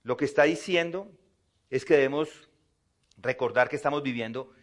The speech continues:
en una era científica, educada e iluminada. Y si seguimos hablando de milagros, está diciendo la iglesia, la gente no va a escuchar y no va a creer en el evangelio. Y por eso no hablan de milagros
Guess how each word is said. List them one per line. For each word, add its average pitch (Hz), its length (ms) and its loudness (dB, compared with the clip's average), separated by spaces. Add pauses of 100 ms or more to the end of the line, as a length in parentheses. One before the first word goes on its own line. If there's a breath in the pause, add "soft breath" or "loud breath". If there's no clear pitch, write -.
(100)
en 120 140 -8
una 123 200 2
era 127 160 4
científica, 127 680 -6
educada 123 500 2
e 123 60 0
iluminada. 101 760 -6 (600)
Y 135 100 -12
si 170 120 -8
seguimos 180 520 4
hablando 160 340 6
de 196 60 2
milagros, 185 640 4
está 135 260 2
diciendo 180 320 2
la 196 80 2
iglesia, 175 580 0 (580)
la 120 160 2
gente 135 280 0
no 151 120 4
va 165 60 6
a 156 40 4
escuchar 170 520 2
y 139 60 -6
no 139 120 0
va 156 80 10
a 156 40 6
creer 170 280 6
en 170 100 4
el 160 100 2
evangelio. 143 580 2 (1160)
Y 131 460 -2 (420)
por 135 160 2
eso 147 160 2
no 170 140 2
hablan 175 180 2
de 165 100 -2
milagros 135 680 -4